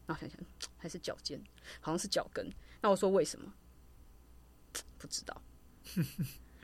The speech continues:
有些时候我觉得有趣的地方在于说，第一个去探究说我做这些事情到底合不合理的，那不是说去挑战，而是说要帮助自己真的能够搞清楚这个逻辑的时候，你在做体能训练的时候，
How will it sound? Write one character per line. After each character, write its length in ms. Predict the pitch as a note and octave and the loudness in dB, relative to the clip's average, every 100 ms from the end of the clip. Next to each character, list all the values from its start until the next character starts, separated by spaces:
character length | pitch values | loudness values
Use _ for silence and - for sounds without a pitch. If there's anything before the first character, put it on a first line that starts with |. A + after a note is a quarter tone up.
| - - | -20 2
有 140 | A#3 G#3 | 8 10
些 140 | - | 10
时 140 | D4 | 12
候 120 | A#3+ C4+ | 12 12
我 100 | E3 | 12
觉 140 | F#3 | 8
得 60 | F#3+ | 4
有 160 | E3+ | 4
趣 180 | - A3+ | 0 2
的 60 | F3+ | 2
地 140 | F#3+ | 2
方 140 | F#3+ | 2
在 160 | F#3+ F3 | 6 6
于 80 | D3+ | 4
说， 140 | E3+ E3+ | 0 0
第 180 | A#3 | 0
一 60 | A3 | 4
个 120 | G3 | 4
去 120 | F3 | 4
探 260 | A3 C4+ G#3+ | 4 6 6
究 180 | G#3+ G3+ | 6 4
说 260 | F#3+ G3 G3 - - - - | 6 2 2 -10 -20 -20 -2
我 120 | F3+ F3+ | 2 6
做 220 | D#4 B3 | 12 12
这 100 | A#3 | 12
些 100 | A3+ | 12
事 200 | A3+ G3+ | 12 2
情 180 | - D3+ | 2 6
到 180 | G3 | 8
底 140 | F3 C#3 | 8 4
合 120 | E3 | -2
不 80 | D3+ | -2
合 220 | F#3 D3+ | 0 0
理 180 | D3+ C3+ - | -2 -4 -10
的， 60 | - - | -14 4
那 120 | C#4 | 6
不 200 | - A3 | 8 6
是 120 | A#3 | 8
说 160 | C#4+ B3 | 8 8
去 120 | A#3+ | 8
挑 200 | - D3 | 6 4
战， 160 | C#3+ D3+ | 6 8
而 80 | G#3+ | 8
是 140 | B3+ | 6
说 180 | A#3+ A#3 | 10 12
要 80 | A#3+ | 12
帮 240 | A3+ A3+ | 12 8
助 120 | A#3+ | 6
自 180 | G#3 G#3+ | 2 0
己 180 | E3+ B2+ - - - - - | -2 -4 -14 -18 -18 -18 8
真 220 | - C#4+ | 12 12
的 100 | B3+ | 12
能 160 | F#3+ E3+ | 10 8
够 120 | G#3+ G3+ - - | 6 6 -2 4
搞 180 | F3+ D#3 | 4 6
清 300 | - B3+ C4+ | 6 8 8
楚 220 | - G3 | 6 -2
这 100 | F#3+ | 4
个 80 | F3 | 4
逻 220 | D#3+ D#3+ | 6 4
辑 220 | F3 D3+ | 2 0
的 80 | D#3+ | -2
时 120 | D#3+ | 0
候， 240 | D3+ E3+ - - - - - | 2 2 0 -6 -16 -10 0
你 140 | F3+ | 6
在 180 | G#3 B3+ | 12 12
做 180 | B3+ A3 | 12 10
体 240 | - D3+ | 10 -2
能 160 | C#3 F3 | -2 0
训 200 | G#3 F#3 | 2 4
练 140 | F3+ | 4
的 100 | D3+ | 2
时 120 | - | -2
候， 260 | D3 D3+ | -2 -2